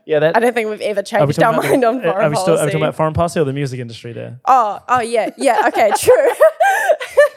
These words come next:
Speaker 2: Yeah, no. Um,
Speaker 1: <laughs>
Speaker 2: but, like, maybe a little bit more potential. Like, I, I mean, I feel like the music industry is probably a smaller space, which has a greater opportunity for change.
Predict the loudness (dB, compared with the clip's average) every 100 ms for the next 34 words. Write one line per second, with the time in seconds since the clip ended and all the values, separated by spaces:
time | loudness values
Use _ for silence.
0 | -8 _ _ -2 0 2 2 2 0 -4
1 | -2 0 2 2 0 -4 -6 -8 -16 _
2 | _ _ _ _ -2 -2 -4 -6 -6 -6
3 | -2 -2 -2 -6 -6 -4 -4 -4 -6 -10
4 | -12 -10 -10 -8 -4 -4 -4 -8 -8 0
5 | 0 0 -2 -4 -4 -6 -8 -10 -4 -2
6 | -2 -2 -8 -8 -6 -6 -4 -4 -4 -4
7 | -4 -4 -4 -8 -6 -6 -6 -4 -4 -4
8 | -6 -16 -10 -8 -4 -4 -4 -6 -6 -6
9 | -6 -10 -10 -12 -12 -14 -14 -16 -10 -8
10 | -6 -6 -6 -12